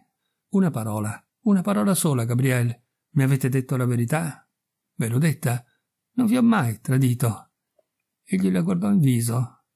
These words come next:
così bella, con gli occhi grigi come cieli freddi. Nella cupa capigliatura, nella notte opaca dei suoi capelli neri,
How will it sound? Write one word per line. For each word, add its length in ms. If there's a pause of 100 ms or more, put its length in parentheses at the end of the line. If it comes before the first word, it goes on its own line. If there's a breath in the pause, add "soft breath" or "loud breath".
(120)
così 320
bella, 540
con 140
gli 100
occhi 240
grigi 360
come 200
cieli 240
freddi. 560 (800 soft breath)
Nella 280
cupa 220
capigliatura, 800 (360)
nella 320
notte 320
opaca 380
dei 160
suoi 220
capelli 460
neri, 380